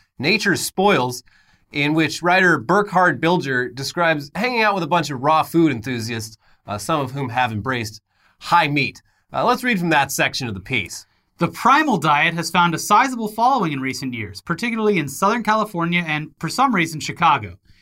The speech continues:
Speaker 2: Its founder, Agenus, uh, von der Planitz, a sixty-three-year-old former soap opera actor and self-styled nutritionist, claims that it cured him of autism, angina, dyslexia, juvenile diabetes, multiple myeloma,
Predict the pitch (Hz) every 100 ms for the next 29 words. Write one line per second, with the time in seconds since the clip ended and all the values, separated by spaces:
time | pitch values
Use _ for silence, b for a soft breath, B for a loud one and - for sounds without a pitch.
0 | b 147 143 - - 190 151 170 165 131
1 | 151 160 156 156 139 - 143 131 123 131
2 | 165 170 139 - 165 165 131 - - b
3 | b b 147 156 147 - 247 - 208 185
4 | 185 175 170 160 170 170 151 143 175 180
5 | 156 143 139 135 - 135 117 165 151 -
6 | 156 135 127 117 170 139 131 131 b b
7 | - 226 285 302 220 220 214 - 190 170
8 | 165 135 110 170 190 202 180 185 180 -
9 | _ 135 139 127 165 185 185 175 - _
10 | _ _ 131 127 175 196 - 196 180 175
11 | 170 _ _ - 190 220 214 196 180 175
12 | 170 151 151 147 139 _ _ 139 202 214
13 | 190 175 160 160 147 165 165 135 131